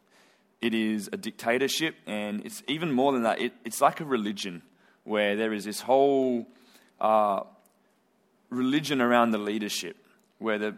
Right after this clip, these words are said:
the people essentially worship Kim Jong-un and his predecessors. Uh,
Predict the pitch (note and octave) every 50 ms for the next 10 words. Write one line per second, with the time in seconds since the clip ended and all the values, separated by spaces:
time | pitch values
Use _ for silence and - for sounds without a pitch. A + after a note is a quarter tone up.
0 | - - A2 A2+ - B2+ C3 B2 B2 A#2 A2 A2 - - A2 G#2 - - G#2 G#2
1 | G2 F#2+ F#2+ F#2+ G2 - - - - - - G2 F#2+ F#2 F#2 F2+ F2 F2 D2+ F2+
2 | F2 E2+ E2 D#2+ F2+ F#2 - - - G2 F#2 F2 F2+ - - F2 D#2+ - - E2+
3 | D#2+ D#2 - - - _ _ _ _ _ _ _ - F#2 F2+ F2 F2 F#2 F2+